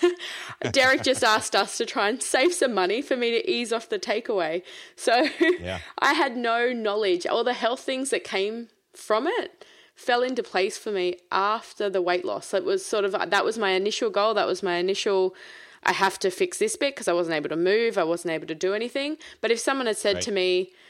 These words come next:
Speaker 1: uh, "You have to diet," I would have shut down. I was at that point, I found it impossible. So I was the same. I was like, "I, if that's, if I'm gonna be fat and unhealthy,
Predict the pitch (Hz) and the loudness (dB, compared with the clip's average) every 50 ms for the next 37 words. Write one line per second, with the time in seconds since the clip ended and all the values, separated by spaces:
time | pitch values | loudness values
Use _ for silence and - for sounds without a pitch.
0 | - - - _ _ _ _ _ - - - 185 180 175 175 - - _ - - | -20 -20 -20 _ _ _ _ _ -6 -2 0 2 2 0 -2 -4 -20 _ -6 -2
1 | 196 185 - 180 - - 175 143 175 160 180 208 202 175 156 160 160 175 175 175 | -2 -2 -2 -2 -2 -2 -2 0 0 0 2 2 2 2 2 2 2 0 -2 -2
2 | - _ _ - 208 220 202 - - 160 131 - 180 165 175 165 143 143 156 165 | -8 _ _ -4 -4 -2 -2 -2 -2 -2 -2 0 0 2 2 2 2 2 0 0
3 | 175 202 185 180 - 139 135 - - 196 190 180 131 185 175 - 185 175 175 151 | 2 2 0 2 0 -2 -2 -2 -2 -2 0 2 0 0 0 0 -2 -2 -2 -2
4 | 156 156 - - 170 165 - 175 - - 123 120 - - - - - 190 170 170 | -6 -8 -6 -8 -8 -6 -6 -6 -6 -4 -6 -6 -8 -10 -12 -4 0 2 4 4
5 | 170 160 - 196 202 208 214 202 196 180 - - 160 151 151 160 160 170 175 190 | 4 4 4 4 4 2 0 -2 -2 -2 0 0 0 0 0 0 0 0 0 0
6 | 185 180 185 180 180 - - 190 180 - - 185 185 180 - - - - - 190 | 0 2 2 0 0 0 -4 -6 -4 0 0 0 0 -2 -6 -8 -8 -8 -8 -4
7 | - 196 190 196 196 190 180 - - - 196 190 185 185 170 165 - - - 190 | -2 0 0 0 0 -4 -6 -6 -4 -2 -2 0 0 0 0 -2 -2 -2 0 2
8 | 180 185 - - - 185 170 165 175 175 180 170 175 175 - 180 160 160 190 | 2 2 0 -2 -4 -4 -2 -2 -2 -2 -2 -2 -2 -2 -2 -4 -2 -2 -4